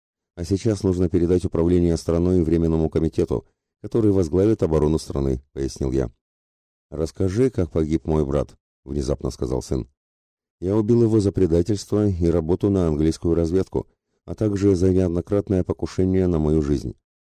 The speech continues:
Возможно, я и был неправ, но в тот момент я не мог поступить по-другому»,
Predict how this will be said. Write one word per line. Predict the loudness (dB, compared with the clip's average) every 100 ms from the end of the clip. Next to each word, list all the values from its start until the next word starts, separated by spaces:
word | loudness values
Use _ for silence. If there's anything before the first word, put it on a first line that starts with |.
| _ _ -8
Возможно, | -4 0 0 2 2
я | 2 4
и | 2
был | 2 2
неправ, | 0 0 -4 -6 _ _ _ -10
но | -6
в | -2
тот | -2 0
момент | 0 2 0 0
я | 0
не | 2
мог | 2 0
поступить | -4 -8 -8 -8
по-другому», | -4 -4 -2 -2 -2 -4